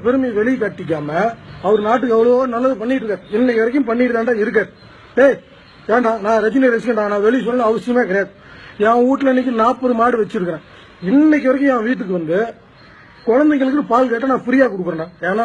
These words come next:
நான் ரஜினி ரசிகன். எந்த ஒரு ரஜினி ரசிகருமே வந்து தப்பா பேசவே மாட்டான். நீ என்னடா என் தலைவரை அவன் அவன்றா, ஓயான்றா, உம்மான்றா,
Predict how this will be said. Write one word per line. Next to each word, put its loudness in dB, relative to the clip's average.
நான் 0
ரஜினி 0
ரசிகன். -6
எந்த 0
ஒரு 0
ரஜினி 0
ரசிகருமே -4
வந்து -4
தப்பா 0
பேசவே 2
மாட்டான். -4
நீ 0
என்னடா 2
என் -2
தலைவரை 2
அவன் 0
அவன்றா, 0
ஓயான்றா, 0
உம்மான்றா, -2